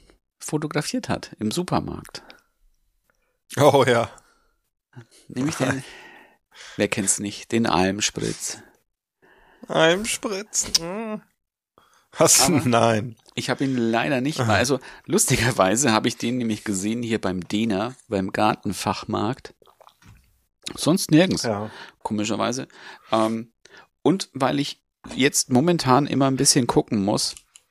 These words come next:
Speaker 1: das kann ich jetzt auch noch sagen, bei uns in Augsburg gibt's zwei Dena und ich wechsle immer so leider täglich ab, in welchen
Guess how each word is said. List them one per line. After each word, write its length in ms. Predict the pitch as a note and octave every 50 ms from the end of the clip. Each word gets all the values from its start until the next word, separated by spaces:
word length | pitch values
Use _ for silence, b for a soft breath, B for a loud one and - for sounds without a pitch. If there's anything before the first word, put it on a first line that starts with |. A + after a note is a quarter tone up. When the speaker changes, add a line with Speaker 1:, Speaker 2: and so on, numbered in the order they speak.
| _ _
Speaker 1:
das 140 | - G#2+ -
kann 160 | - - F#2
ich 120 | F#2 F#2 -
jetzt 180 | G2 - -
auch 240 | F2+ F2 F2+ G2+ - -
noch 160 | F2+ F2+ -
sagen, 440 | - - - - F2 F2 F2+ - B B B B B B B B B B B B _
bei 80 | G#2 F#2+
uns 220 | G2+ G#2 A#2 -
in 80 | G#2 G2
Augsburg 380 | - - - - - - A2 -
gibt's 300 | - - - - - -
zwei 300 | - - G#2+ A2 A#2+ A2
Dena 480 | - - A2 A2 A2+ A#2 B2+ C3+ D3 B B B B B B B B -
und 200 | G#2+ A2 - -
ich 240 | A#2 A2+ - - -
wechsle 380 | A2 G#2+ - - - B2 A2 A2
immer 260 | A2 A#2 A#2 A#2+ A2+
so 380 | G#2+ A2+ G#2+ G#2+ G#2+ A2 A2 A2 _ _ _ _ _ _ _ _ _ _ _ _ _ _ _ _ _ _ _ _ _ _ _ _ _ _ - _ _ _ _ _ _
leider 420 | _ - G2+ G2+ A2 A#2 A#2+ A2+ -
täglich 640 | - A#2+ B2 - - A#2+ A2+ A#2 A#2 - - - _ _ _ _ _ _
ab, 240 | - - - - - -
in 180 | G#2+ G#2 F#2+ -
welchen 300 | G#2+ A2+ - - A2